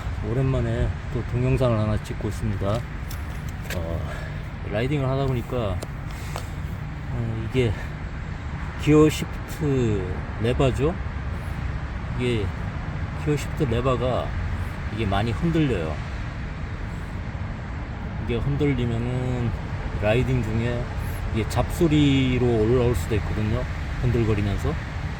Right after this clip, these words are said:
그래서 이거를 할코에다가 문의를 해보니까, 어, 여기 샤프트 축 내부에, 어,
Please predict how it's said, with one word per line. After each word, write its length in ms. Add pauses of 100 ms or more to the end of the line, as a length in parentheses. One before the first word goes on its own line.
(800)
그래서 280
이거를 600 (2000)
할코에다가 720
문의를 520
해보니까, 640 (840)
어, 500
여기 100
샤프트 540
축 180 (120)
내부에, 580 (1900)
어, 360